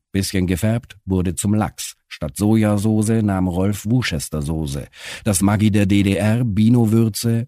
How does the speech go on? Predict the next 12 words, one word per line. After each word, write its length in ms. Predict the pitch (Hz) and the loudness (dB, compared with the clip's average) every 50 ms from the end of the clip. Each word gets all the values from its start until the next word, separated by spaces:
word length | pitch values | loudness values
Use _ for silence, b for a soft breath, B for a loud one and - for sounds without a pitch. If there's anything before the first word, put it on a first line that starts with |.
| _ _ - | _ _ -6
durfte 460 | 85 87 85 80 - - 85 87 101 | -4 -2 -2 -2 -4 -4 -6 -2 -2
auch 180 | 117 123 110 - | -2 -2 -2 -4
nicht 240 | 73 - - - | -8 -10 -10 -12
fehlen. 400 | - 82 78 71 60 55 110 - _ _ B B B B B B | -10 -8 -8 -8 -10 -12 -16 -20 _ _ B B B B B B
Freunde 840 | - - 95 107 139 160 156 156 143 147 147 147 147 147 143 - - | -12 -6 -4 0 0 2 2 2 2 0 0 0 0 -2 -4 -4 -6
schmuggeln 540 | - - - 131 131 131 127 135 135 131 120 | -8 -6 -2 -2 0 0 2 2 2 2 2
Sojasauce 800 | 120 143 151 151 139 117 92 87 78 90 85 76 76 - - | 0 0 0 0 0 -2 -2 -4 -4 -6 -6 -6 -6 -8 -8
in 280 | 90 78 - 87 90 85 | -8 -6 -4 -4 -4 -2
Berlin 360 | 85 87 85 85 90 90 85 | -2 -4 -4 -2 -2 -2 -2
über 180 | 82 82 71 - | -4 -4 -6 -6
die 120 | 92 78 | -6 -6
Grenze. 560 | - 87 80 85 85 82 - - 87 76 67 | -8 -6 -6 -6 -6 -6 -6 -6 -6 -8 -8